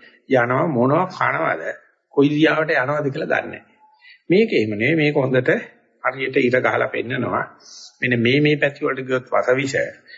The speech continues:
මේ පැත්තට ගියොත් මිහිරි ආහාර කියලා මේ අනුමාන සූත්‍රයෙන් පෙන්නලා දෙනවා. ඉතින් ඒක නිසා එවැනි ධර්මයක් මතු කර දීමට මහා මොග්ගල්ලාන ස්වාමීන් වහන්සේ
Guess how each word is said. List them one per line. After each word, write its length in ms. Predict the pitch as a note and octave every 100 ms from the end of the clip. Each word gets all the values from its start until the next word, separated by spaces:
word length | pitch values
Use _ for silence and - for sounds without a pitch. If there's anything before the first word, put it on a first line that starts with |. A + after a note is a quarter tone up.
| _
මේ 180 | - C3
පැත්තට 400 | C#3+ C#3 - C#3+
ගියොත් 260 | C#3 C#3 C#3 B2+
මිහිරි 340 | A#2 C3 C#3
ආහාර 520 | A2 A2 - D#3+ - G#2+ - - _
කියලා 380 | - C3+ C3 A3+ - - - - _
මේ 160 | - D#3
අනුමාන 420 | C#3+ D#3+ D3+ D3
සූත්‍රයෙන් 400 | C3+ B2+ B2 E3
පෙන්නලා 280 | - - -
දෙනවා. 280 | - - - _ _ -
ඉතින් 200 | D3+ D#3
ඒක 160 | C#3+ D#3
නිසා 380 | E3 C#3 D3+ C3 - - _ - -
එවැනි 340 | C#3 D3+ D#3+ E3
ධර්මයක් 460 | D3 D#3+ D3+ D3+
මතු 220 | - B2+ C#3
කර 160 | C#3+
දීමට 440 | C3+ C#3 C3+ C3+ C3 B2+ B2 - _ _ _ A#2
මහා 260 | A2+ C3 C3
මොග්ගල්ලාන 600 | B2+ C3 E3 E3+ C#3+ C#3
ස්වාමීන් 460 | D3 A#2+ A2 G#2
වහන්සේ 720 | G2+ G2+ D#3+ - C#3 G#2+ B2